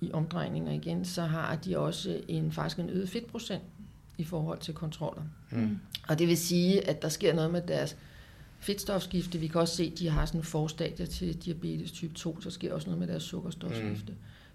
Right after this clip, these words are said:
Speaker 1: efter de har taget det.
Speaker 3: Mm. Men, og er, er det lige meget, hvor længe de har taget det, at de her bivirkninger kommer? Altså,
Speaker 1: Ja, der er
Speaker 3: og hvor meget og så videre?
Speaker 1: Ja, altså, der er, der er det, man kalder en dosis-respons-effekt,
Speaker 2: Mm.
Speaker 1: og det er jo også det, der ligesom fortæller os, der er en eller anden kausal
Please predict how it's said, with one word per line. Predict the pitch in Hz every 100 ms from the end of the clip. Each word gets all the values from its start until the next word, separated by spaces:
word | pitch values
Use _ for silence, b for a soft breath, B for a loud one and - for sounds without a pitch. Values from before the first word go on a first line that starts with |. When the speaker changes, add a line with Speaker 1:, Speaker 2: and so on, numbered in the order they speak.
| B
Speaker 1:
efter | 175 175
de | 180 180
har | 156 147
taget | - 143 143
det. | 170 - - - - -
Speaker 3:
Mm. | 240 226 196 170 - B B 208
Men, | 226 220 -
og | 220 - -
er, | 202 208 -
er |
det | 214 226
lige | 226
meget, | 254 233 214 202 -
hvor | 196
længe | 190 185 190 240
de | 240
har | 190 180
taget | - 180 180
det, | 202 185 - B B B
at | - 175 - - -
de | 202
her | 202
bivirkninger | 196 208 185 185 190 180
kommer? | 175 208 180 170
Altså, | 185 185
Speaker 1:
Ja, | 180
der | 180
er | - 214
Speaker 3:
og |
hvor | 190 190
meget | 175 175 196 202
og | 190
så | 185
videre? | 185 185 180
Speaker 1:
Ja, | - -
altså, | 156 196
der |
er, | 196 208 214
der | 208
er | 196
det, | 202
man | 190
kalder | 185 175
en | 165 165
dosis-respons-effekt, | 156 156 156 156 - 139 143 - - 123
Speaker 2:
Mm. | 120 107 110
Speaker 1:
og |
det | 214
er | 185
jo | 170
også | 156 170
det, |
der | 156
ligesom | 147 147 147 -
fortæller | - - - 151 -
os, | 143
der | 135
er | 120
en |
eller | - 120
anden | 120
kausal | 120 127 123 127